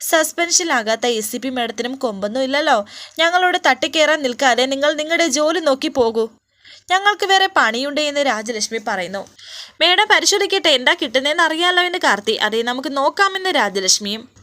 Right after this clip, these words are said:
അങ്ങനെ ഇപ്പോൾ കാർത്തിയുടെ മുറിയും പരിശോധിക്കുന്നുണ്ട് എ സി പി. ഇതേ സമയം കുഞ്ഞുമായി, ഏ, പോയിക്കൊണ്ടിരിക്കുകയാണ് വൈശാഖിൻ്റെ ആ ഗുണ്ടകൾ. "ഇതിനെ കണ്ടിട്ടാണെങ്കിലോ കൊടുക്കാനും തോന്നില്ല" എന്നൊക്കെ പറയുമ്പോൾ, "വെറുതെ സെന്റിമെന്റ്സ് വേണ്ട" എന്ന് ബാക്കിയുള്ളവർ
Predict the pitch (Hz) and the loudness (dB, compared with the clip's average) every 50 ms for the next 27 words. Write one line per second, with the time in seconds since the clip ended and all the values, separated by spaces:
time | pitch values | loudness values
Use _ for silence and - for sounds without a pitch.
0 | _ _ _ _ _ _ - - 330 381 415 415 427 381 392 403 403 392 320 262 | _ _ _ _ _ _ -2 0 0 2 2 0 0 2 2 0 2 2 2 2
1 | 233 233 - 330 330 339 370 359 339 339 285 247 240 254 254 269 240 226 240 - | 2 0 0 -2 0 0 0 0 -2 -2 -2 -2 -2 -2 0 0 0 2 2 0
2 | 320 320 - 262 330 320 262 226 202 202 - - 202 202 196 - - 226 220 226 | 0 -2 -6 -4 -6 -4 -4 -4 -2 -2 -2 -2 -2 -4 -4 -6 -6 -8 -4 -4
3 | 220 208 - 226 208 214 214 226 - 277 262 233 208 220 247 302 - 294 254 233 | -4 -4 -4 -4 -4 -4 -4 -4 -4 -6 -6 -4 -4 -6 -6 -6 -6 -6 -6 -4
4 | 247 277 294 302 294 294 330 349 - - - - - - 277 302 302 302 294 294 | -4 -2 -2 0 -2 -2 -4 -6 -10 -12 -14 -12 -6 -2 -2 0 2 0 0 0
5 | - 330 349 349 349 330 277 339 339 320 349 330 285 226 226 226 240 233 247 - | 0 -2 0 0 -2 -4 -4 -4 -4 -2 -2 -2 0 -2 -2 -2 -2 -2 0 0
6 | - 330 320 254 269 233 208 208 - - 226 240 226 214 196 185 185 185 190 208 | 0 -2 -2 -4 -4 -2 -2 -2 0 0 -2 -4 -4 -6 -6 -4 -4 -4 -4 -4
7 | 208 - _ _ _ _ _ _ _ - 339 349 392 381 381 370 - 247 220 214 | -6 -8 _ _ _ _ _ _ _ -10 -8 -4 -2 -2 -2 -2 -4 -6 -8 -8
8 | 226 240 269 262 233 226 226 220 226 220 220 226 - 294 302 294 - 320 330 330 | -8 -4 -2 -2 -2 -4 -4 -4 -4 -4 -4 -4 -4 -4 -4 -4 0 0 2 2
9 | 339 370 359 294 269 220 214 220 233 233 226 226 226 220 240 233 277 277 247 277 | 2 0 0 0 0 0 0 -2 -2 -2 0 -2 -2 -4 -6 -4 -4 -4 0 0
10 | 262 262 262 254 226 233 233 247 226 233 214 208 202 220 247 247 - 247 196 185 | 0 0 -2 -2 -2 -2 -2 -2 -4 -4 -4 -2 -2 -2 -2 -2 -4 -6 -6 -6
11 | 185 196 208 214 226 - - 254 233 220 220 247 262 269 302 302 302 294 285 233 | -8 -8 -8 -6 -6 -8 -6 -4 -2 -2 -2 -2 -2 0 0 0 0 -2 -4 -2
12 | 220 202 196 202 208 - 320 302 254 196 196 208 | 0 0 -2 -2 -2 -2 -2 0 0 0 0 -2